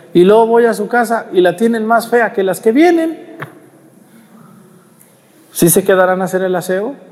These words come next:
o estarán ahí rascándose la barriga? Pues yo creo que se están rascando la barriga. Hay gente que dice que no viene a misa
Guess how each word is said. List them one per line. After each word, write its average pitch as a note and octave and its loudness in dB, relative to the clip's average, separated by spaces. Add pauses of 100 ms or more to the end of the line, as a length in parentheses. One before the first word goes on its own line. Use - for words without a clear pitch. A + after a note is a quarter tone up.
(220)
o D3+ -2
estarán D#3 0
ahí D#3+ 0
rascándose D#3+ -2
la D3 2
barriga? D3+ 0 (1700)
Pues G#2+ 0
yo G2+ -2
creo C#3+ 0
que F3+ -4
se - -8
están C3+ -4
rascando A#2+ -6
la A2+ -2
barriga. F#2+ -10 (960)
Hay C#3 2
gente E3+ 0
que C#3 -2
dice D#3 -2
que C3 -2
no E3 0
viene G3+ 2
a F#3 0
misa B3 -2